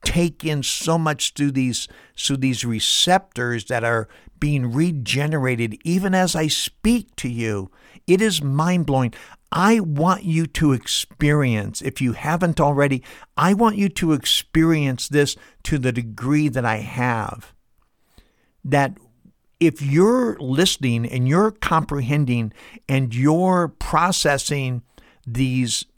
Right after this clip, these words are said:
thoughts and they make sense to you, then you have been spared. Some of my friends, I was telling my son Rob on this road trip that we had taken, that,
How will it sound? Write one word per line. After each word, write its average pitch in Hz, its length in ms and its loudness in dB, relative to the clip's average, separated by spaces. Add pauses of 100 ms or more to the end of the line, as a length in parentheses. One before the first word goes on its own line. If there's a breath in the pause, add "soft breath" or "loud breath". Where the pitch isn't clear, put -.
(120)
thoughts 165 540 -2
and 127 140 -2
they 123 100 -2
make 135 260 -2
sense 180 380 0
to - 120 -4
you, 117 440 0 (360 soft breath)
then 135 200 2
you 160 180 4
have 156 200 2
been 131 180 0
spared. 120 880 -2 (920)
Some 156 320 0
of 175 80 2
my 147 140 2
friends, 160 300 0
I 131 60 4
was 120 180 -2
telling 143 340 -2
my 123 140 0
son 135 360 0
Rob 139 400 2
on 120 160 2
this 120 240 -4
road 139 280 0
trip - 260 -4
that - 160 -6
we 120 140 -2
had 113 180 -4
taken, 117 440 -4 (500 loud breath)
that, 120 320 2